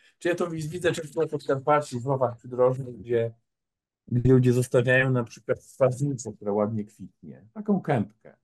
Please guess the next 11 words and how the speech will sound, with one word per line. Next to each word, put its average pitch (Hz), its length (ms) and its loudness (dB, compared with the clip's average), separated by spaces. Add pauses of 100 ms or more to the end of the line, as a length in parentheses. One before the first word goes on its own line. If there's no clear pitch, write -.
(840)
Wszystko 185 320 -6
skoszone, 175 500 -8
a 160 80 -8
kwawnica 135 560 -2
nieskoszona. 95 640 -8 (380)
Gdzie 165 160 2
wanny 143 560 2
tak 113 140 -4
się 123 100 -18
czasem 117 280 -10
zostawia. 104 840 -4